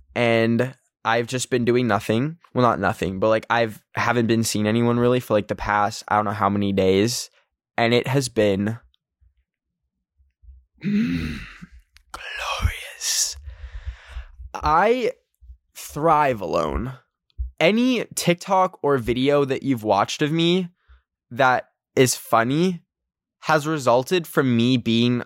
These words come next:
completely alone for, like, at least a week. That is when I come up with my best ideas. That is when I'm the most creative. Um, I literally, if you, if you've noticed on TikTok, like, I've been posting, like, once a week, which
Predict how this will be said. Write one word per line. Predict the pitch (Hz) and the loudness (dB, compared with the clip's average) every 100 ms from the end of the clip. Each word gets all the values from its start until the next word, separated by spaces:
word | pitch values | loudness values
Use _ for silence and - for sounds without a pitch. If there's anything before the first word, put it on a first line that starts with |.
| _ _ _ _ _ | _ _ _ _ _
completely | 127 123 - 120 113 131 | -2 -2 0 0 0 0
alone | 135 104 98 113 147 | 2 4 2 0 -2
for, | - | 0
like, | 113 110 | 0 2
at | 101 95 | 0 0
least | 107 104 | -2 0
a | 107 | 0
week. | 95 64 - | 0 -4 -10
That | - 110 143 | -4 -2 0
is | 175 | 0
when | 160 | 0
I | 147 | 0
come | - 123 | 0 -2
up | 110 | 0
with | 120 107 | 0 0
my | 101 | 0
best | 101 101 104 - | 0 0 0 0
ideas. | 104 95 98 104 104 | 0 0 2 2 2
That | 107 | 0
is | 107 | 2
when | 110 | 0
I'm | 107 | 2
the | 101 | 2
most | 101 104 | 0 -2
creative. | - 110 101 98 104 107 107 - - - - _ - | -4 -2 0 2 2 2 -2 -14 -20 -20 -20 _ -6
Um, | 113 113 113 113 110 - _ _ _ _ _ _ _ | 0 2 2 0 -4 -6 _ _ _ _ _ _ _
I | 139 160 | 0 2
literally, | 156 143 151 175 185 180 - _ | 2 2 2 2 0 -2 -6 _
if | 151 - | 0 2
you, | 165 | 2
if | 160 160 | 2 0
you've | 185 | -2
noticed | 170 180 208 | 2 2 2
on | 175 143 | 0 -2
TikTok, | 139 - 104 101 | -4 0 0 2
like, | 123 110 - | 0 -2 -2
I've | 117 131 120 | 0 0 0
been | - 127 | -4 2
posting, | - 123 - 165 | 2 2 0 -2
like, | 156 | 0
once | 104 110 - | 2 0 2
a | |
week, | 104 104 127 - - - - - | 2 2 0 -4 -20 -20 -6 -2
which | 151 | 0